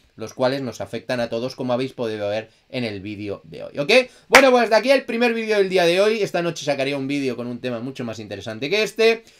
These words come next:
y yo para luego os prometo traer ese vídeo que nos separe de esta locura de YouTube, la cual estoy dividida entre fans y haters que a veces no nos dejan ver la realidad. ¡Hasta la próxima!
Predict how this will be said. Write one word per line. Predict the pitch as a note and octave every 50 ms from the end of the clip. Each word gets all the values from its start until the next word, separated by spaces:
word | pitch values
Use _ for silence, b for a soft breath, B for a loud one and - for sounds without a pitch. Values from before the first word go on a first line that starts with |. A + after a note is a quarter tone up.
| B B -
y | G#3 G#3
yo | B3+ B3+
para | B3+ A#3+ A3 G#3
luego | G#3+ A3+ A#3+ A#3+ B3+ B3
os | A3+ -
prometo | - E3+ E3+ F3 D#3+ D3
traer | D3+ C#3+ C3+ C3 C3+
ese | C3 - C3+
vídeo | D3 E3+ G3 G3 G#3 G3
que | E3
nos | D3+ B2+
separe | C#3 B2+ C#3+ C3+ B2+
de | A#2+
esta | A2+ - A#2 G#2+
locura | A2 B2 - A#3+ B3
de | A#3 A3
YouTube, | F#3+ D#3+ D#3 F3 F3+ F3+
la | E3+ D3+
cual | C3+ C#3+ D3
estoy | C#3+ - D3+
dividida | C#3 C3+ C3+ B2 B2 A#2 G#2+
entre | G2+ G2 G2
fans | G#2 C#3+ G3 G#3+
y | G#3 F3
haters | D#3 D3 C3 D3+ D3+ C3+
que | - A#2+
a |
veces | A#2 B2+ C3 C#3+ C3
no | B2+ A2+
nos | G#2 G2
dejan | G2+ - G#2 F#2+
ver | F2 D#2+
la | D#2 C#2 C#2
realidad. | C#2 B1+ - - - - - -
¡Hasta | - F3 A3 A3 C4
la | B3+ A#3+ A3
próxima! | A3+ A3+ D3 C#3 C#3+ B2+ A#2 G#2 C#2+ A#1+ - _ _